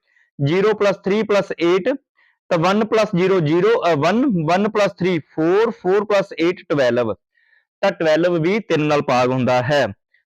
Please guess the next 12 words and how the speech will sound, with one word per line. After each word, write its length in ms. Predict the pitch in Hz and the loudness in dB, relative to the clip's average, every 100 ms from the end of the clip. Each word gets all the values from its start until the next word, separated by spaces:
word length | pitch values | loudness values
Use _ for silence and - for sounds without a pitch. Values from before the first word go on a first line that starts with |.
| - | -4
ਤਾਂ 100 | 180 - | -4 0
ਇਹਦਾ 220 | 190 214 | 0 2
ਮਤਲਬ 420 | 175 151 160 160 | 0 0 0 2
ਹੈ 200 | 160 190 285 - _ _ - | 2 2 0 -6 _ _ -4
ਇਹ 180 | 185 180 | -2 0
ਸੰਖਿਆ 420 | 175 147 196 220 | -2 -2 -2 -2
ਤਿੰਨ 300 | - 160 151 | -2 -2 0
ਨਾਲ 160 | 143 | 0
ਵੀ 100 | 135 | -2
ਭਾਗ 260 | 135 120 110 | -2 -2 -2
ਹੁੰਦੀ 380 | 113 107 110 120 | -4 -4 -4 -2
ਹੈ। 200 | 120 | -4